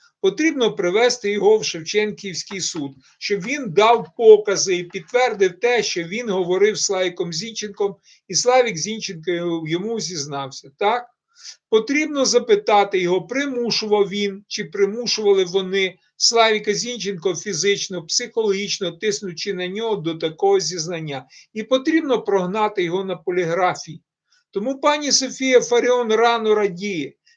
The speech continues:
Ніякого зізнання Зінченко не було. Були покази Славіка Зінченко, є-, з яких з нього вибили силою.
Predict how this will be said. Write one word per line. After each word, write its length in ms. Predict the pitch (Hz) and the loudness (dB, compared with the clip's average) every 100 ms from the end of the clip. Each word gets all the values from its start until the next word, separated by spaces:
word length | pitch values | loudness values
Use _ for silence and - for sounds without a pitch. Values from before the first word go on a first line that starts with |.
| - | -10
Ніякого 600 | 190 220 254 254 247 226 | -4 4 6 6 4 -2
зізнання 720 | 190 233 185 226 233 233 202 | -2 -6 -4 -4 -4 0 0
Зінченко 800 | 160 185 247 262 220 170 160 165 | 0 -4 -6 -6 -6 -6 -2 -2
не 500 | 165 180 214 226 226 _ | -2 -2 0 -2 -6 _
було. 800 | 160 156 214 220 208 208 202 - _ _ _ _ _ _ _ _ _ _ _ _ _ | -10 -4 -2 -2 2 4 4 2 _ _ _ _ _ _ _ _ _ _ _ _ _
Були 360 | 160 175 254 311 | -6 0 2 2
покази 600 | - 277 262 214 175 190 | 2 6 6 6 2 2
Славіка 520 | 165 220 220 202 196 | 0 0 2 2 0
Зінченко, 600 | 175 196 247 208 214 165 180 | -4 -4 -6 -8 -8 -4 -4
є-, 260 | 165 170 | 0 -2
з 120 | 151 | -2
яких 580 | 180 180 160 233 208 147 - | -6 -8 -8 -8 -8 -10 -14
з 200 | 151 151 | -12 -4
нього 320 | 214 233 196 | -2 0 -2
вибили 600 | 156 208 180 180 156 143 _ _ _ | 2 2 4 2 0 -4 _ _ _
силою. 920 | - - 233 226 214 208 156 127 | 2 4 2 2 2 2 -2 -4